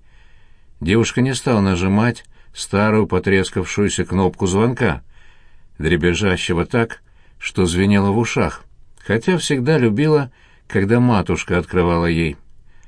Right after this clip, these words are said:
Достав ключ, она еле попала в замочную скважину. В квартире, давно не знавшей ремонта, царила тишина, мертвая, напряженная. «Мама!» —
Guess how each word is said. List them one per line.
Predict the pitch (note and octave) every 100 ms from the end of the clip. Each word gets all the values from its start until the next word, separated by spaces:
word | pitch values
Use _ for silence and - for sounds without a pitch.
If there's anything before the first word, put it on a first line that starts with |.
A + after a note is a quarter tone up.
| - -
Достав | C#2 E2 D#2 - A#2+
ключ, | - B2+ D3 - - - -
она | - D#2 G2+
еле | G2 G2+
попала | F2 F2+ F#2 G2+ A2+
в |
замочную | F#2 G2 G#2 G2 A#2 B2
скважину. | - D#3+ D#3+ F#2 D#2 C2+ - - - - - - - - - - -
В | -
квартире, | F#2+ F#2+ G2 D3 C3+
давно | F2+ F#2 G#2
не | G2
знавшей | F2+ G2+ F2+ F#2+
ремонта, | F#2+ G#2+ E3 D#3+ D#3+ C#3 - - -
царила | - F2+ G#2 A2
тишина, | A2+ C3 - D#3 D#3+ A2 - - - - - - -
мертвая, | D#2+ F2+ G2 G2+ - A#2+ B2 A#2+ - - - -
напряженная. | - - D#2+ D2+ D#2 G#2+ A2+ G2+ C#2+ B1+ - - - - - - - - -
«Мама!» — | E2+ A2+ E3+ E3 G2